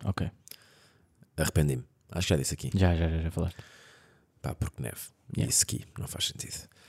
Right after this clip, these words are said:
Speaker 2: E então, eu, eu tenho aqui al-, um, uns momentos que, de, de histórias que, que se recordaram lá e eu já não lembrava. Pá, e são histórias muito pequeni-, muito pequeninas, são alguns apontamentos.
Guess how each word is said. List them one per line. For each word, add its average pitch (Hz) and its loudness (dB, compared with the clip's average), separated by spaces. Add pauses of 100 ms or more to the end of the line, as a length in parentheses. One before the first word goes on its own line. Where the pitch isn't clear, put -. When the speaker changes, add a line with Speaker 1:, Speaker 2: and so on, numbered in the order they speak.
(800)
Speaker 2:
E 127 10
então, 101 10
eu, 110 6
eu 101 4
tenho 113 8
aqui - 4
al-, 87 8
um, 110 6
uns 95 6
momentos 95 4
que, 98 2
de, 87 0
de 82 4
histórias 85 6
que, 82 2
que - -2
se - 6
recordaram 85 6
lá 78 6
e 78 6
eu 82 6
já 87 6
não 82 4
lembrava. 78 4
Pá, 76 4
e 65 -4 (240)
são 85 4
histórias 87 4
muito 95 2
pequeni-, 90 4
muito 82 2
pequeninas, 71 2
são 69 0
alguns 78 0
apontamentos. 76 -2